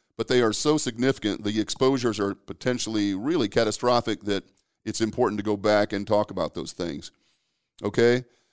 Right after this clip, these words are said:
Um, there's language that says when things change, we need to retrain. And so, you know, that could be things like hazard communication. You introduce a new chemical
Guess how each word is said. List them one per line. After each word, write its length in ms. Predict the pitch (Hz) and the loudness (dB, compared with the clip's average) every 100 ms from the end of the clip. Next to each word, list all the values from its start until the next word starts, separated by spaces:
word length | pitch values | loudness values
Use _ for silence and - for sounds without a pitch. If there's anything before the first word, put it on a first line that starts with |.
| _ - | _ 0
Um, 400 | 120 123 123 120 | 2 4 4 4
there's 240 | 127 117 | 4 4
language 440 | 110 123 135 135 120 | 2 2 2 0 2
that 140 | 123 | 0
says 240 | - 127 104 | 2 0 0
when 280 | 123 135 127 | 2 2 2
things 360 | 139 135 127 | 2 2 0
change, 720 | - - 185 131 82 - - _ _ _ _ _ _ _ | 0 2 2 2 -4 -8 -14 _ _ _ _ _ _ _
we 140 | 117 | -2
need 200 | 117 113 113 | 0 0 0
to 160 | 104 | 0
retrain. 680 | 107 113 90 110 98 87 87 | 0 -2 -2 -2 0 -2 -2
And 160 | 110 113 | -4 0
so, 520 | 135 123 120 120 120 | 4 4 6 4 2
you 80 | 113 | 2
know, 140 | 117 | 2
that 200 | 123 135 | 2 0
could 140 | 143 131 | -2 0
be 140 | 127 | 0
things 340 | 123 120 117 | 2 0 2
like 180 | 113 101 | 0 0
hazard 380 | 107 113 107 104 | 2 2 2 -6
communication. 680 | 113 113 104 143 135 - 92 | -4 -2 0 2 0 -2 -6
You 100 | 95 | -4
introduce 480 | 110 104 101 110 104 | -4 -4 -6 -4 -4
a 60 | |
new 160 | 101 107 | -4 -4
chemical 580 | - 135 147 131 127 | -2 -2 0 0 0